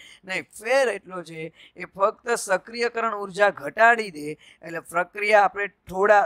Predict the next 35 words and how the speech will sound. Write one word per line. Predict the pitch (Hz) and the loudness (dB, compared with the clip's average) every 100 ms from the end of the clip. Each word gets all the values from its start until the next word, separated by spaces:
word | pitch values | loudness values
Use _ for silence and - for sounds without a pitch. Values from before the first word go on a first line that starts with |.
| - | 0
ટૂંકા | 196 196 220 | -14 -6 -4
સમયમાં | 208 196 170 170 175 175 | -4 -8 -8 -4 -2 -4
પૂરી | - 156 170 165 | -4 -4 -4 -4
કરી | 135 156 214 277 _ _ | -6 0 0 0 _ _
શકીએ. | - - - 113 _ _ _ _ _ _ _ _ - - - - | -18 -18 -20 _ _ _ _ _ _ _ _ _ -20 -20 -18 -10
એ | - 180 | 2 4
જ | 185 | 4
રીતે | 190 190 | 0 2
જો | 180 180 | 4 6
વાત | 175 180 | 6 2
કરી | 190 180 180 | -4 -6 -4
દઈએ | 185 185 | -4 2
ગાઈસ | 185 185 180 | 2 2 -2
કે | - 185 | -10 -8
ભાઈ | 180 185 185 - | -6 -6 -8 -14
પ્રક્રિયા | 170 - 190 190 180 | -20 -18 -8 -6 -6
વેગને | 175 180 175 | -10 -16 -18
અસર | - 180 | -16 -16
કરતા | 190 170 185 180 | -16 -8 -6 -6
પરિબળમાં | 180 180 170 175 175 175 - _ - | -10 -8 -8 -6 -8 -10 -14 _ -20
સૂર્યપ્રકાશ, | 180 175 185 175 170 160 139 | -12 -6 -6 -4 -4 -4 -6
આપણે | - 170 165 | -10 -10 -8
એટલે | 156 185 | -8 -10
તો | 190 185 175 | -4 0 0
ઓર્ગેનિકમાં | 175 185 185 185 143 | -2 -12 -14 -14 -12
ઘણીવાર | 147 175 185 185 | -8 -2 -2 -2
તીર | - 180 180 | -6 -12 -12
ઉપર | 180 185 | -10 -8
એવું | 185 185 180 | -6 -6 -10
લખીએ | 180 175 | -10 -14
છીએ | 175 147 147 | -12 -12 -12
અંધારામાં | 175 165 170 175 165 147 - _ _ _ _ _ - | -10 -2 2 2 -2 -8 -14 _ _ _ _ _ -14
અથવા | 127 180 | -10 -8
સૂર્યપ્રકાશની | 156 170 170 170 175 175 170 170 | -8 -6 -6 -6 -4 -2 -4 -8
હાજરીમાં, | 160 151 127 | -12 -12 -14